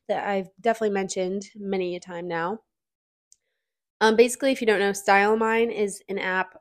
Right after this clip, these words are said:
where, like, you just post your outfits and then people can follow you. And I like to use it because, I mean, you can use it to, like, get inspiration from other people's outfits.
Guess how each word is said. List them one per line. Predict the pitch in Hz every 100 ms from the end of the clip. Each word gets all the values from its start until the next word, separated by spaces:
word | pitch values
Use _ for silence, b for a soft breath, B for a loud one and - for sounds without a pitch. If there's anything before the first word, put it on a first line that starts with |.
| _
where, | 202 196 190 190
like, | 190 190 190 - _ _
you | 208 202
just | 208 -
post | 208 196 196
your | 208
outfits | 190 190 190 262 269 220
and | 214
then | 202 202 202 202 208 _ _ _ _ -
people | 233 226
can | 220 208
follow | 208 196 202
you. | 202 202 196 202 202
And | 208 202 196 196 - -
I | 247
like | 320 381
to | -
use | 277 233 226
it | 262 254
because, | 214 - 226 214 220 214 -
I | 214
mean, | 214 214 208
you |
can | 233 302
use | 269
it | 254
to, | 226
like, | 233 208
get | 208 202
inspiration | 220 - 220 196 190 - 240
from | 220 208
other | 202 202
people's | 208 202
outfits. | 190 190 277 320